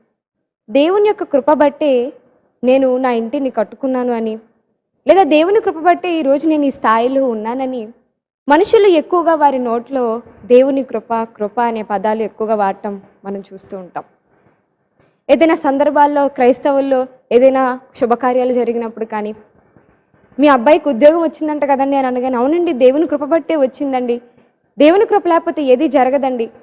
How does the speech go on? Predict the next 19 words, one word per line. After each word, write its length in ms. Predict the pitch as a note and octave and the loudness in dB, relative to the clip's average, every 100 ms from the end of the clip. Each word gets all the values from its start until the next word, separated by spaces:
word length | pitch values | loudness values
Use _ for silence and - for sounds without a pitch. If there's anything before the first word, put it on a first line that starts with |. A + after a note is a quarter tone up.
| - | -6
అంటే 140 | G4+ | 0
ఏది 460 | F#4+ A#3 B3+ D4+ G4+ | 0 2 0 4 4
జరిగినా 380 | G#4 G#4+ G#4 G#4 | 4 4 2 0
సరే 220 | F#4+ F4+ | -2 -4
క్రైస్తవుల 560 | - C4+ C#4+ D4 C#4 A#3+ | -2 0 0 -2 -2 -2
జీవితాల్లో 680 | G#3 A3 A#3 C#4+ C4+ C4 A3+ A3+ _ _ _ - | -4 -6 -4 -4 -2 -4 -6 -10 _ _ _ 0
దేవుని 320 | C#4+ F4+ A4 | 2 4 2
కృపను 340 | - C#4+ E4 F4 | 2 0 2 2
బట్టే 320 | E4+ E4+ E4 | 0 0 -2
జరిగింది, 680 | C#4 C4 C4+ C4 B3 G#3 F3 _ _ - | 0 0 0 -2 -2 -4 -8 _ _ -2
ఆయన 300 | A3+ C4 E4 | 2 4 4
యొక్క 200 | E4 D#4+ | 2 2
దయ 280 | C4+ A3 A#3+ | 2 4 4
బట్టి 260 | B3+ - G3+ | 4 2 0
జరిగింది 580 | B3+ A#3+ C#4+ C#4 A#3 G3+ _ _ - | -2 0 0 -2 -6 -8 _ _ -8
అని 280 | A3+ A#3+ A#3+ | -2 -2 -2
నేడు 200 | A3 G3+ | -6 -6
క్రైస్తవ 400 | G#3+ A3 A3+ C#4 | -4 -4 -2 -4
సమాజంలో 760 | B3 G#3+ A3+ A#3 B3 A#3 G#3 | -4 -4 -4 -4 -4 -4 -6